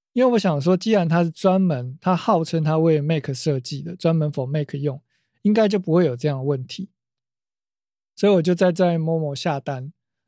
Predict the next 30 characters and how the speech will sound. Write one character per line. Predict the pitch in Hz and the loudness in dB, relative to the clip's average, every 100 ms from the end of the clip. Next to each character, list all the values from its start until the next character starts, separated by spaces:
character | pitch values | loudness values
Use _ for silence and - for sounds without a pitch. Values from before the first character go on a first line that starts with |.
| _ | _
然 | 156 151 | -4 2
后， | 180 165 139 - _ _ _ _ _ _ _ _ _ | 2 2 0 -8 _ _ _ _ _ _ _ _ _
呃， | 156 147 139 135 | -4 -2 -2 -4
下 | 139 208 | 0 2
单 | 185 185 | 4 2
到 | 185 190 | 2 2
了 | 151 | 0
以 | 123 | -4
后 | 123 185 | -4 -2
呢， | 156 131 | -2 -4
我 | 131 | -4
就 | 165 | -4
把 | 151 139 127 123 - _ _ | -2 -4 -6 -10 -16 _ _
硬 | 180 | -4
碟 | 156 143 | -2 0
换 | 175 151 | 0 -2
下 | - 151 | -4 -8
来。 | 156 196 - _ _ _ _ _ _ _ | -8 -18 -20 _ _ _ _ _ _ _
哦， | 151 147 | -12 -12
换 | 180 233 214 | -2 0 2
下 | 226 208 | 2 2
来 | 175 | 2
以 | 151 | -2
后 | 135 240 208 | -4 0 2
呢， | 180 160 156 165 - _ _ _ _ _ _ - | 2 2 0 -2 -8 _ _ _ _ _ _ -2
再 | 170 | -2
重 | 151 | -2
新 | 143 156 | -4 -4
安 | 151 143 | -6 -6
装， | 143 135 | -6 -8